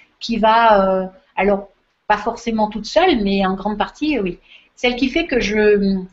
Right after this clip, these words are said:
que je pense en boucle, euh, et, et ben, c'est la rate. Celle qui fait que je me fais du souci, c'est la rate. Celle qui fait que, comment dire, je vais, euh, euh,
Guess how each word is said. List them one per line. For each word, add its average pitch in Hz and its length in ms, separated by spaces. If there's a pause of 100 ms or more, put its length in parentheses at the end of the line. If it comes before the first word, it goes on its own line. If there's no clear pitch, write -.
que - 100
je 214 120
pense - 460
en 240 100
boucle, 214 460 (440)
euh, 185 680 (460)
et, 185 680
et 196 40
ben, 185 120
c'est 214 160
la 196 120
rate. 180 340 (220)
Celle 220 240
qui 220 120
fait 294 260
que 247 280
je 226 140
me 214 120
fais 240 120
du 220 100
souci, - 640
c'est - 160
la 226 120
rate. 196 280 (520)
Celle 220 180
qui - 120
fait 311 220
que, 214 640 (460)
comment 220 260
dire, 196 400 (460)
je 202 160
vais, 240 440
euh, 196 440 (1400)
euh, 190 680